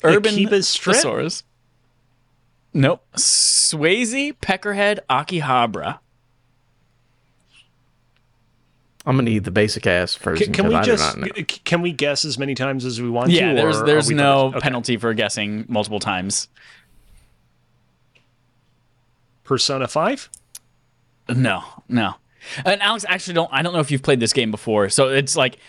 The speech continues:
Speaker 1: these words will
Speaker 2: Oh.
Speaker 1: translate to a regular word in the game. Um,
Speaker 2: Like a Dragon.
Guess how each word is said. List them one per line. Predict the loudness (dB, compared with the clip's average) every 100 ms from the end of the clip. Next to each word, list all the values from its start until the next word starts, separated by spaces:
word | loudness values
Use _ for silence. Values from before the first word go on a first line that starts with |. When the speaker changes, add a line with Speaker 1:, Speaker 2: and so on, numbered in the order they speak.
| -20 _ -10 0
Speaker 1:
these | 2 2 4
words | 2 2
will | 2
Speaker 2:
Oh. | 4
Speaker 1:
translate | 4 2 0
to | 2 4
a | 4
regular | 2 2 2 2
word | 2 2 2 0 -4 -14 -20 _ 0
in | 4 4
the | 2
game. | 0 -2 -4 -6 -10 -16 _ _ _ _ -20 -20 -20 _ _ _
Um, | -2 0 2
Speaker 2:
Like | 0 0
a | -2
Dragon. | -2 -4 -8 -14